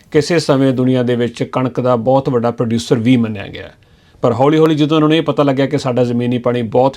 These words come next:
ਹੇਠਾਂ ਜਾ ਰਿਹਾ ਹੈ, ਜਿਹੜੇ ਬੋਰ ਸੀ ਢਾਈ, ਢਾਈ, ਤਿੰਨ, ਤਿੰਨ ਸੌ ਫੁੱਟ 'ਤੇ ਪਹੁੰਚ ਗਏ ਤੇ ਸੁੱਕਣ ਲੱਗੇ, ਤਾਂ ਫਿਰ ਦੋ ਹਜ਼ਾਰ ਪੰਦਰਾਂ ਦੇ ਵਿੱਚ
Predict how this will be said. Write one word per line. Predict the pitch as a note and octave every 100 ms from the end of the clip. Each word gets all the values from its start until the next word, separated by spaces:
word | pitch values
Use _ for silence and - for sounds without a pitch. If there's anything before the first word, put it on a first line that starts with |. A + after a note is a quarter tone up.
| -
ਹੇਠਾਂ | A#2 B2+
ਜਾ | C3 C3
ਰਿਹਾ | C#3+ C#3+
ਹੈ, | C#3+ _ _ _ C3+
ਜਿਹੜੇ | B2+ B2+
ਬੋਰ | A2+ B2+ C3+ C3+
ਸੀ | D3 C#3
ਢਾਈ, | C3+ B2
ਢਾਈ, | C#3 C3
ਤਿੰਨ, | B2 A#2
ਤਿੰਨ | A#2+
ਸੌ | - B2+
ਫੁੱਟ | B2 G#2
'ਤੇ | B2+
ਪਹੁੰਚ | - C3+ C3+
ਗਏ | C3 B2
ਤੇ | A#2
ਸੁੱਕਣ | - A#2 E3+
ਲੱਗੇ, | D#3 C#3+ E3 D#3+ - - -
ਤਾਂ | C3
ਫਿਰ | - D#3+ F3+ E3
ਦੋ | D3 C#3+
ਹਜ਼ਾਰ | D3 B2
ਪੰਦਰਾਂ | D3 C3 C3
ਦੇ | B2+
ਵਿੱਚ | A#2+ A#2 A#2+